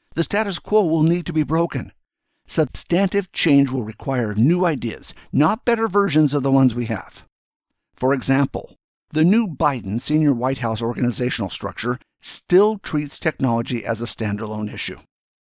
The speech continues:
That's a status quo position and a losing hand. We need to recognize that the boundaries between our defense, commercial, and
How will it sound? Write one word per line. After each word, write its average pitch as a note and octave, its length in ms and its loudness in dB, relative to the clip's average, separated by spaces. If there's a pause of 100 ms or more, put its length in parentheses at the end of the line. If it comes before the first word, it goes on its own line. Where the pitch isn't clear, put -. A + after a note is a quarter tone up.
(300)
That's F#3+ 440 -2
a D#3 140 2
status E3 600 -2
quo D#3+ 300 -2
position G#2 440 -4
and D3+ 200 -2
a D#3+ 100 -2
losing D#3 440 0
hand. C3+ 420 -2 (460)
We G3+ 220 -4
need G#3 220 -2
to F#3 100 -2
recognize A#2 760 -6
that B2+ 100 -12
the D3 100 -8
boundaries C#3+ 560 -2
between - 380 -6
our G#2 100 -6
defense, D#3 600 -6 (140)
commercial, C#3+ 600 -2
and A#2 120 -10